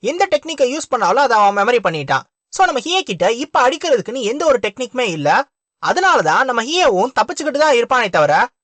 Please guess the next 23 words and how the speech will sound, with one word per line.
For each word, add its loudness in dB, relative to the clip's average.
அவனை 0
எதிர்த்து 0
சண்டை 0
போடுறதுக்கு 0
எந்த -2
ஒரு 4
அட்டாக்கும் 0
அவனுக்கு -2
கிடைக்காது. 0
இருந்தாலும் 0
திரும்பியும் 2
அந்த 2
என்செட்சு 0
அட்டாக்கை 0
மட்டும் -2
ஒரே 2
ஒரு 2
தடவை 4
ட்ரை 0
பண்ணி -2
பார்க்கலாம் 2
அப்படின்னு -6
சொல்லிட்டு -4